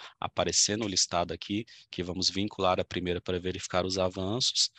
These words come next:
Então, é multipesquisas, você não precisa criar uma plataforma, um link para cada pesquisa que estiver rodando.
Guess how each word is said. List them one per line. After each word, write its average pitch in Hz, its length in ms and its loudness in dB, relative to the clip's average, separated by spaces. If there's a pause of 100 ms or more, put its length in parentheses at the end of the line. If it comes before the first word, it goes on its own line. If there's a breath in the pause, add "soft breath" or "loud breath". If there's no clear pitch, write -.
(260 loud breath)
Então, 98 180 2
é 98 120 4
multipesquisas, 107 1200 2 (100)
você - 140 -2
não 92 100 -6
precisa 92 380 -2
criar 92 280 0
uma 101 240 0
plataforma, 92 680 0
um 104 180 2
link 95 280 -2
para - 160 -4
cada 90 240 0
pesquisa 90 420 -2
que - 80 -10
estiver 92 220 0
rodando. 90 560 -2